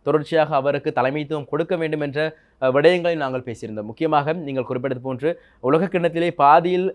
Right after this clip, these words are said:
குசல் மெண்டிஸை நாங்கள் தலைவராக தீர்மானிக்காமல் சரித் அசலங்கவை அந்த இடத்தில் தலைவராக இணைத்திருந்தால் கூட எங்களால் மிகச்சிறப்பான ஒரு, அஹ், பெரும்பேரினை பெற்றிருக்க முடியும். முக்கியமாக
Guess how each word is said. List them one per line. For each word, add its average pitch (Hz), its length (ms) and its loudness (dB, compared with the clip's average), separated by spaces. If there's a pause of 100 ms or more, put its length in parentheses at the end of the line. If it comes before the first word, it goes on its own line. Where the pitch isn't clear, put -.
(100)
குசல் 165 340 -2
மெண்டிஸை 170 360 -4
நாங்கள் 139 260 -2
தலைவராக 139 480 2
தீர்மானிக்காமல் 127 720 -4 (260)
சரித் 180 300 0
அசலங்கவை 170 540 -2
அந்த 143 200 -2
இடத்தில் 147 260 -2
தலைவராக 139 540 2 (320)
இணைத்திருந்தால் 160 560 2
கூட 147 220 2
எங்களால் 143 280 2
மிகச்சிறப்பான 156 760 -4
ஒரு, 147 160 -2 (300)
அஹ், 123 120 -4
பெரும்பேரினை 160 440 2
பெற்றிருக்க 139 400 -4
முடியும். 139 240 -2
முக்கியமாக 147 440 2